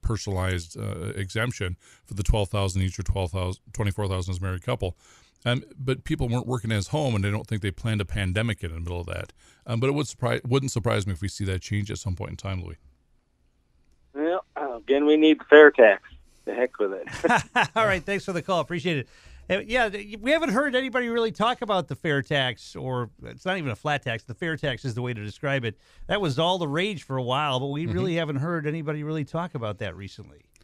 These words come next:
Speaker 1: Um, what's kind of interesting is I've seen so many studies on this, and so many studies of the fair tax or flat tax, however you wanna say it, it turns out to be about the same thing, is that people would find out how much they're actually paying to the federal government wouldn't like it. Um, uh, and so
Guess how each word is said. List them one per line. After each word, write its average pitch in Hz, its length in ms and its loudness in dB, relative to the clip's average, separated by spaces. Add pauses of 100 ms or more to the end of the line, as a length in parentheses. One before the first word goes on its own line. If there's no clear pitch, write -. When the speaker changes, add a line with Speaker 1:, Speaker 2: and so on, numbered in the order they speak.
(420)
Speaker 1:
Um, 160 200 -4 (600)
what's - 160 -12
kind 185 140 -8
of 160 80 -2
interesting 113 380 -4
is 98 100 -4
I've 95 140 -4
seen 110 180 -4
so 131 160 -4
many 127 140 0
studies 98 380 -4
on 87 140 -8
this, 87 300 -16 (460)
and 113 180 -2
so 139 160 -2
many 143 120 -2
studies 113 300 -2
of 92 60 -8
the 95 60 -4
fair 110 260 0
tax 98 320 -2
or 98 100 -4
flat 98 320 0
tax, 90 260 -4
however 117 200 2
you 101 80 0
wanna 87 180 -2
say 87 200 -6
it, 80 160 -10
it 101 160 -12
turns 101 240 -4
out 90 80 -6
to 90 60 -8
be 92 60 -4
about 90 260 -6
the 92 60 -16
same 87 220 -10
thing, 95 280 -12 (680)
is 113 160 -2
that 117 220 2
people 151 260 -2
would 120 100 -4
find 113 240 -2
out 110 140 -4
how - 240 -4
much 120 260 -4
they're 104 120 -2
actually 101 260 -4
paying 104 280 -2
to 95 80 -6
the 90 100 -12
federal 92 320 -4
government 92 400 -4
wouldn't 90 240 -6
like 87 240 -8
it. 85 80 -20 (640)
Um, 107 360 -2
uh, 110 140 -4
and 110 180 -4
so 110 220 -2